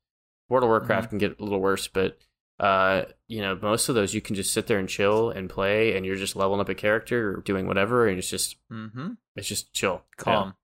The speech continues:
Speaker 2: Yeah, that's, that's the difference between going from playing, like, you know, Counter-Strike, Overwatch, all these,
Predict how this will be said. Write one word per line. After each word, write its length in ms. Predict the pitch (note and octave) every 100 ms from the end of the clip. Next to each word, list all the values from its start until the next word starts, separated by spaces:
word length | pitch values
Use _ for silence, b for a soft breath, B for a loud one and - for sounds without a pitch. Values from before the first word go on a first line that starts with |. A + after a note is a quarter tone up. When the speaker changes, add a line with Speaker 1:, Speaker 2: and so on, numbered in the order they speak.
| _ _ _ _ _ _ _ _ _ -
Speaker 2:
Yeah, 240 | G#2+ G2 - -
that's, 280 | A#2+ -
that's 280 | - C3+ C3+
the 80 | E3+
difference 340 | D3 - C#3
between 640 | - B2 - B2 A#2+ A2+ G#2
going 300 | A2+ A2 A2+
from 300 | - G#2+ G2+ _ _
playing, 280 | A2+ A2
like, 200 | G#2+ G#2 -
you 100 | D#3+
know, 120 | A2
Counter-Strike, 560 | G2+ G#2 G#2 - G#2+ G2+
Overwatch, 440 | G#2 G2 G#2 G#2
all 100 | G#2+
these, 260 | G#2+ G2+